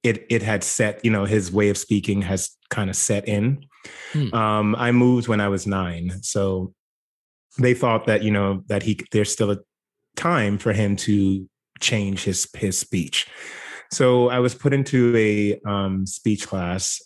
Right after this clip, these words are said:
Speaker 1: Um, basically, I'd be pulled out of school and just, you know, put into this thing for, like, an hour each day. And it, I mean, it,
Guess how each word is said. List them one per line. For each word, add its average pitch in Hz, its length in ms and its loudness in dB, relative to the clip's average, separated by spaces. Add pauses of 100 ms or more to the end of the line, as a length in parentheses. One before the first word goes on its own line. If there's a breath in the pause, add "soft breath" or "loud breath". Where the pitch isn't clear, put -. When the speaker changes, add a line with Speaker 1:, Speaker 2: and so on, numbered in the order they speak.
Speaker 1:
Um, 90 680 -4
basically, 107 400 -2
I'd 98 80 0
be 98 120 -2
pulled 101 240 -4
out 98 120 -2
of 98 80 -6
school 147 500 2
and 107 140 2
just, 98 280 -4
you 101 60 -2
know, 95 180 -4 (180)
put 101 140 -4
into 98 160 -4
this 95 180 -4
thing 127 240 0
for, - 100 -8
like, 101 140 -2
an 104 80 -2
hour 117 320 0
each 107 240 -6
day. 127 420 0 (640 loud breath)
And 113 540 2 (460 loud breath)
it, 147 180 -4
I 165 80 0
mean, 160 340 2
it, 165 220 -2